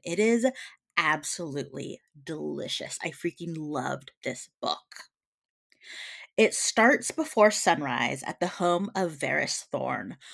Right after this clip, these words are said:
a woman around forty years old. Armored guards show up at Varys's door and command that she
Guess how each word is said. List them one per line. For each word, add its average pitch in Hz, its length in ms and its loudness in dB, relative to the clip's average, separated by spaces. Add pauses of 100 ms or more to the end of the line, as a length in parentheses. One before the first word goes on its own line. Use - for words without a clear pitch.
(200)
a 220 120 6
woman 208 420 6
around 175 380 2
forty 135 260 0
years 110 260 -4
old. - 280 -10 (960)
Armored 247 340 8
guards 160 560 4
show - 380 4
up 233 200 8
at - 160 4
Varys's 185 600 4
door - 360 -2
and 180 120 -4
command 180 440 4
that - 120 0
she 151 260 -4